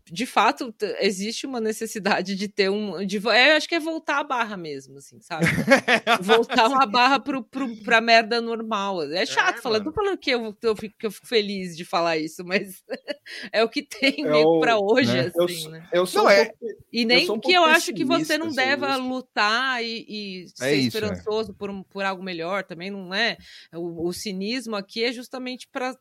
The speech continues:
Speaker 1: pra sair da, da lama. <laughs>
Speaker 2: É.
Speaker 1: É literalmente pra sair da lama, assim.
Speaker 2: É, é, e é louco, né? É, precis-, precisa do cinismo pra sair da lama. É, é,
Speaker 1: É.
Speaker 2: é,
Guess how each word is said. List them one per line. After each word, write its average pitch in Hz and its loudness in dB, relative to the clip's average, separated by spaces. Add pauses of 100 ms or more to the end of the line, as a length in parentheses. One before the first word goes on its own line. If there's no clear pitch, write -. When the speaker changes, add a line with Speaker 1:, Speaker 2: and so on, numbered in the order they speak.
Speaker 1:
pra 247 -6
sair 233 -4
da, 220 -6
da 214 -4
lama. 180 0
<laughs> 190 -8 (640)
Speaker 2:
É. 214 0
Speaker 1:
É - 2
literalmente 220 -2
pra 233 -10
sair 220 -6
da 226 -8
lama, 170 -6 (100)
assim. 139 -14
Speaker 2:
É, 170 4
é, - -2
e 170 6
é 220 10
louco, 185 8
né? 151 2
É, 131 -4 (120)
precis-, 170 -4 (140)
precisa 185 -2
do 180 -4
cinismo 180 0
pra 190 0
sair 196 -2
da 196 -2
lama. 135 -2
É, 123 -6
é, 151 -4
Speaker 1:
É. - -
Speaker 2:
é, 262 -14